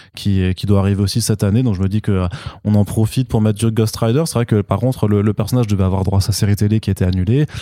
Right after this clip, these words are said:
Euh, il avait eu une petite présence, justement, dans, dans Agents of shield. Mais, euh, mais voilà, j'imagine que c'est, ça fait partie de ces personnages qui sont pas forcément au premier plan, mais qui bénéficient d'une cote de popularité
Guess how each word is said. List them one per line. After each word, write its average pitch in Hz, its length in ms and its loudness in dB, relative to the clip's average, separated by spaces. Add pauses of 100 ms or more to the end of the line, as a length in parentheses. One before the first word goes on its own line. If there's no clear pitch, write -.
(300)
Euh, 95 360 2
il 95 80 2
avait 95 140 2
eu 98 80 2
une 104 80 0
petite 104 200 -4
présence, 104 380 0
justement, 98 300 -2
dans, 92 220 0
dans 95 140 0
Agents 104 340 0
of 95 100 -2
shield. 135 340 -2 (520)
Mais, 101 220 2
euh, 98 420 2
mais 104 80 0
voilà, 104 320 2
j'imagine 107 420 0
que 120 140 0
c'est, 104 380 0
ça 104 140 -2
fait 113 100 0
partie 107 260 0
de - 60 -2
ces 117 100 0
personnages 113 640 0
qui - 120 -14
sont 101 140 -2
pas 110 140 0
forcément 110 320 0
au 107 40 -2
premier 110 320 0
plan, 120 280 0
mais 117 120 2
qui - 160 -8
bénéficient 104 540 0
d'une 107 160 0
cote 107 160 -2
de 104 100 0
popularité 104 520 0